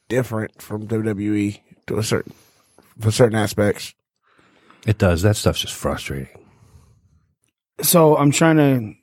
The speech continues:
Speaker 3: find their power rankings. Uh,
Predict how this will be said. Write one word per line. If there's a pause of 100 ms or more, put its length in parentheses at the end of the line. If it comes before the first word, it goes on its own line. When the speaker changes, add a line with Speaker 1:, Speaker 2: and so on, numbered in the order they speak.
Speaker 3:
find (360)
their (260)
power
rankings. (1500)
Uh,